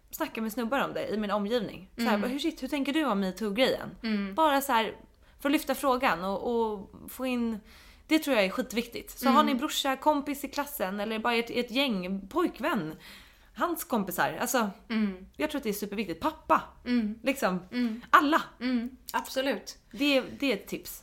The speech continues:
Speaker 2: För den grejen är ju också, måste jag bara tillägga, det är ju en lite märklig grej. Ganska snart efter metoo-hashtaggen så dök det upp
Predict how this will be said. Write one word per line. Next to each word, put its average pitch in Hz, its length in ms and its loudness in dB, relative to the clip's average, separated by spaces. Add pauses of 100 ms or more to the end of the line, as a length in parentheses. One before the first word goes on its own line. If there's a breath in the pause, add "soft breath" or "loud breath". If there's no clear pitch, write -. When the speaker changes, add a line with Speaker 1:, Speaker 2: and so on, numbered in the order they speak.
(120)
Speaker 2:
För 262 80 2
den 294 260 6
grejen 254 280 6
är 254 140 4
ju - 60 -6
också, - 380 -2
måste 240 440 0
jag 208 60 0
bara 202 140 2
tillägga, 175 380 -4
det 220 200 -4
är 254 140 0
ju 254 120 2
en 247 200 2
lite 247 320 -4
märklig 240 720 0
grej. 196 120 2
Ganska 262 380 -2
snart 294 340 0
efter 208 220 -4
metoo-hashtaggen 202 1040 -2
så 185 100 -10
dök 185 280 -6
det 180 80 -6
upp 170 120 -12